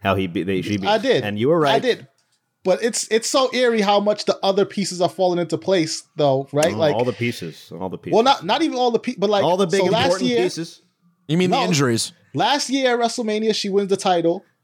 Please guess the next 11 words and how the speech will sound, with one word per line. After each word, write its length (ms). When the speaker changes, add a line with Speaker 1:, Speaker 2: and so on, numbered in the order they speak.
Speaker 2:
Her 160
Money 180
in 60
the 80
Bank 200
opponent 460
is 180
injured. 480
Carmella 460
steps 460
up 240